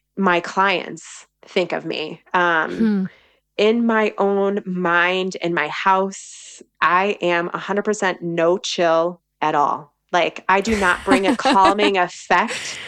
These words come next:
Speaker 1: to any
Speaker 2: Okay.
Speaker 1: room. Um,
Speaker 2: Okay.
Speaker 1: but my, like, time and time again, our, my clients are just like, "You just, like, I have a phone call with you and you just calm me." Like, there's just, like, I
Speaker 2: Hmm.
Speaker 1: don't worry about anything. And you're just this calm, like,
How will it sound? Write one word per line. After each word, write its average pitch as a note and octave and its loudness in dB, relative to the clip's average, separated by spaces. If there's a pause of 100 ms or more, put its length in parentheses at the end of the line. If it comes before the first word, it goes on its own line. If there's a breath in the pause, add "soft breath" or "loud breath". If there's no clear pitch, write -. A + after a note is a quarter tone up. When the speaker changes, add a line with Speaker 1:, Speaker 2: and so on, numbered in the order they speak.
(380 loud breath)
Speaker 1:
to B3 0
any F#3+ 2
Speaker 2:
Okay. A3+ 4
Speaker 1:
room. F3+ 0 (340 loud breath)
Um, F#3+ 2
Speaker 2:
Okay. A3 0
Speaker 1:
but A3 2 (340)
my, F#3+ 0 (180)
like, F#3 -6
time G3+ -2
and B3 -2
time A#3 -2
again, G3 0
our, F3 -2
my F3 -4
clients F#3+ -4
are E3 -4
just - -6 (240 loud breath)
like, - -6 (680 soft breath)
"You G3+ 0
just, A3+ -2
like, - -4
I - -6
have G3+ -2
a G#3 -2
phone F3+ -2
call G3+ -2
with F3 -4
you - -6
and E3+ -2
you F#3+ 0
just F#3 -2
calm F#3 0
me." C#3+ -8
Like, - -8
there's F3 0
just, F3+ -8
like, E3 -2
I F3+ 0
Speaker 2:
Hmm. A#3 2
Speaker 1:
don't F#3 0
worry A3 2
about F3 0
anything. D#3+ -6
And D#3+ -4
you're F3 -2
just F3+ -6
this F3 -6
calm, G#3 0
like, F3 -2